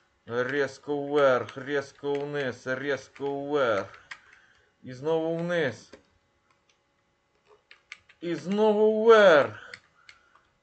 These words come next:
І знову вниз, і знову вверх. І знову вниз, і знову вверх!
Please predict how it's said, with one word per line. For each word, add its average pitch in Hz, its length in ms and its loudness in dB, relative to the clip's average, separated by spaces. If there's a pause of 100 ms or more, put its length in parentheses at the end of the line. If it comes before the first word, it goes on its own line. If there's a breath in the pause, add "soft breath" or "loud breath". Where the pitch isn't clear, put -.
І 113 120 -16
знову 143 500 -4
вниз, 147 320 -6
і 143 100 -8
знову 151 580 -2
вверх. 139 480 0 (880 soft breath)
І 131 140 -14
знову 151 500 -6
вниз, 160 340 -6
і 160 80 -8
знову 165 600 -4
вверх! 156 480 0